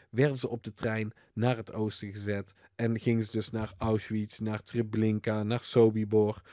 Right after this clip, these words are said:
om daar, eh, vernietigd te worden. En uiteindelijk, eh, worden er zo'n honderdzevenduizend Joden gedeporteerd in de jaren vanaf negentien tweeënveertig,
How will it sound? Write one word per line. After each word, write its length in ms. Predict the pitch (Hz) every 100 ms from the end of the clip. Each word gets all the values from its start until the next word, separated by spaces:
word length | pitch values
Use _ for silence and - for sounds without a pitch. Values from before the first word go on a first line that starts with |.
| - - -
om 200 | 139 131
daar, 320 | 113 107 - -
eh, 300 | 113 107 104
vernietigd 500 | 110 123 143 143 110
te 100 | -
worden. 240 | 104 101 117
En 200 | 120 -
uiteindelijk, 760 | 123 - 165 165 131 110 - _ - _
eh, 260 | 120 120 117
worden 300 | 147 135 120
er 120 | 110
zo'n 200 | 120 113
honderdzevenduizend 1300 | 117 139 123 - - 175 208 156 131 131 117 110 123
Joden 360 | 131 120 101
gedeporteerd 960 | - 117 143 131 - - 113 147 - - - _
in 160 | 143 139
de 100 | 131
jaren 380 | 135 131 127
vanaf 300 | 123 123 123
negentien 360 | 131 120 - 123
tweeënveertig, 840 | - 123 120 113 120 110 - 123